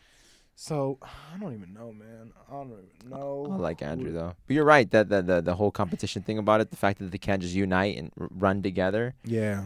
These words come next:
Speaker 2: in the weirdest of that. Why, why, why is it only gotta be one person to be president? Why
Speaker 1: Yeah.
Speaker 2: can't we have, like, a council
Speaker 1: Like a
Speaker 2: president?
Speaker 1: Exactly.
Speaker 2: You know?
Speaker 1: Um, or even, like, um, like, even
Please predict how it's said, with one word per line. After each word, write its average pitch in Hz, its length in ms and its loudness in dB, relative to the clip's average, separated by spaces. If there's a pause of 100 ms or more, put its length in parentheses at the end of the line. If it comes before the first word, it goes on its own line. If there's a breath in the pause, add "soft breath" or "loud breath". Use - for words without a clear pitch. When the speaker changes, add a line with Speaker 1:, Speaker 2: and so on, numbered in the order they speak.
Speaker 2:
in 104 100 -6
the 104 80 0
weirdest 101 320 -2
of 101 140 -12
that. 104 200 -6
Why, 101 220 -2
why, 107 300 8
why 107 180 4
is 107 80 2
it 107 60 4
only 107 200 4
gotta 98 180 2
be 92 100 -4
one 92 260 2
person 87 400 0
to 85 80 -6
be 82 100 -2
president? - 440 -6
Why 120 180 0
Speaker 1:
Yeah. 101 80 0
Speaker 2:
can't 101 100 0
we 95 60 -2
have, 95 140 0
like, 87 160 -4
a - 20 -12
council 82 400 -6
Speaker 1:
Like 110 120 -6
a - 20 -16
Speaker 2:
president? 65 400 -4 (240)
Speaker 1:
Exactly. 92 800 -14
Speaker 2:
You 95 80 -2
know? 101 180 0
Speaker 1:
Um, 127 720 -2 (280)
or 123 120 -2
even, 135 260 0
like, 113 300 0
um, 95 420 -6 (140)
like, 143 160 2
even 160 280 0